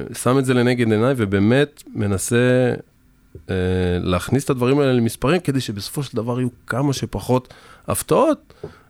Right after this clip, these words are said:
שלצערי תמיד, אה, לפעמים קצת יש, אבל בסופו של דבר בשביל לעשות,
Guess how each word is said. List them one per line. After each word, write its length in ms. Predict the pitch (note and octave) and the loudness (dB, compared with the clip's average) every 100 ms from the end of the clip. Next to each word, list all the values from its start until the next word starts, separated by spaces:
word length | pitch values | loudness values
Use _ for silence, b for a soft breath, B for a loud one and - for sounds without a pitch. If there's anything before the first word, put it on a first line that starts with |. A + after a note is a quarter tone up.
| - - | -16 -10
שלצערי 640 | - D#3 D#2 - E2+ A#2 | -4 -2 -2 0 0 0
תמיד, 420 | - G3+ A#3+ G#3 | 0 0 0 2
אה, 80 | A3+ | 0
לפעמים 400 | G#3 F#3+ G3 G3+ | 0 0 0 0
קצת 300 | - F3 E3 | 0 -2 0
יש, 200 | F#3 E3+ | 0 2
אבל 180 | B2 A#2+ | 2 0
בסופו 340 | G#2+ - - | 0 -4 -2
של 100 | C#3+ | -2
דבר 240 | C#3+ C3+ B2+ | 0 2 2
בשביל 280 | A2 A2 G#2+ | 0 0 -2
לעשות, 260 | G#2 A#2+ | -2 -4